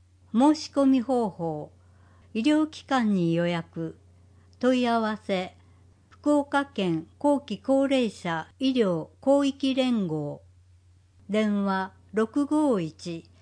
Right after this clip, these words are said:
三一一一。航空自衛隊春日基地開設記念行事。装備品の展示や各種アトラクション、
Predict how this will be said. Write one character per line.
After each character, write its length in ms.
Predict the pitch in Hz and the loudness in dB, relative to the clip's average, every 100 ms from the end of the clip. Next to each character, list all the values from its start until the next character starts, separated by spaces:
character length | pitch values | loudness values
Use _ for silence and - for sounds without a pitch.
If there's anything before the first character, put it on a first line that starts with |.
| _ | _
三 440 | _ 254 277 269 269 | _ 0 2 4 2
一 340 | 262 - 170 | -2 -8 -10
一 400 | - - 220 220 | -10 -10 -6 -6
一。 360 | 202 - 165 147 _ _ _ _ - - _ _ _ _ _ _ _ _ _ _ | -6 -10 -14 -14 _ _ _ _ -20 -20 _ _ _ _ _ _ _ _ _ _
航 180 | 294 302 | 0 0
空 240 | 294 277 | 0 -2
自 160 | 269 240 | -2 -2
衛 240 | 240 233 | -2 -2
隊 480 | 220 220 208 202 - | -4 -4 -4 -4 -8
春 320 | - 214 277 | -8 -6 -4
日 160 | 277 269 | -2 -4
基 200 | 269 226 | -6 -14
地 360 | - 175 160 - - - | -14 -10 -10 -12 -20 -6
開 180 | 254 | -4
設 400 | 254 262 247 226 | -4 -4 -6 -8
記 160 | 220 240 | -4 0
念 300 | 262 277 269 | 2 4 4
行 260 | 262 247 196 | 4 2 -2
事。 300 | 165 156 - - - _ _ _ _ _ _ - | -8 -14 -16 -20 -20 _ _ _ _ _ _ -14
装 300 | - 269 285 | 0 2 4
備 160 | 285 269 | 2 -2
品 360 | 269 262 240 | 0 0 0
の 160 | 233 226 | 0 -2
展 320 | 226 220 214 | -2 -2 -2
示 160 | 202 196 | -2 -2
や 240 | 185 196 - - _ | -4 -6 -14 -20 _
各 300 | - 269 269 | -8 -6 -6
種 300 | 208 190 180 - | -10 -8 -10 -8
ア 120 | 196 | -6
ト 140 | 196 262 | -2 0
ラ 140 | 269 | -2
ク 140 | 269 | -6
シ 180 | - - | -12 -6
ョ 40 | 170 | -4
ン、 200 | 156 | -4